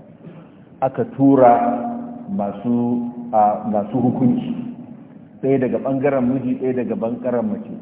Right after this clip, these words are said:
فابعثوا حكما من أهله وحكما من أهلها إن يريدا إصلاحا يوفق الله بينهما.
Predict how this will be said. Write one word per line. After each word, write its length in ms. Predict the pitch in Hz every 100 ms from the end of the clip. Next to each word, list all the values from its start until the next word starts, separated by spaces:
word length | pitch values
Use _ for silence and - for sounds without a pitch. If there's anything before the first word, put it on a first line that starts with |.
| - -
فابعثوا 480 | 107 - 139 127 120
حكما 360 | 131 123 120
من 220 | 110 113 113
أهله 400 | 123 127 120 120 143 - - - -
وحكما 460 | 101 123 120 113 107
من 240 | 101 104
أهلها 480 | 107 107 104 95 90 - - - - -
إن 60 | 131 135
يريدا 360 | 123 117 113 123 123
إصلاحا 440 | 120 123 117 117 117 113
يوفق 400 | 113 120 - -
الله 340 | 104 104 107 104 92
بينهما. 500 | 101 98 95 90